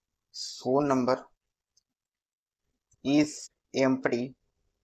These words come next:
क्या करेंगे, is empty, so हमें ये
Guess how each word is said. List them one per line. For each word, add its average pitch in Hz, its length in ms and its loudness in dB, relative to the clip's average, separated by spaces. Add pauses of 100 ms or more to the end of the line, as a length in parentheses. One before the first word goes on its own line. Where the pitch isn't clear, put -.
(1120)
क्या 110 120 -4
करेंगे, 120 300 -2 (480)
is 131 320 0 (160)
empty, 123 340 -2 (1200)
so 123 140 0 (100)
हमें 127 180 2
ये 123 140 2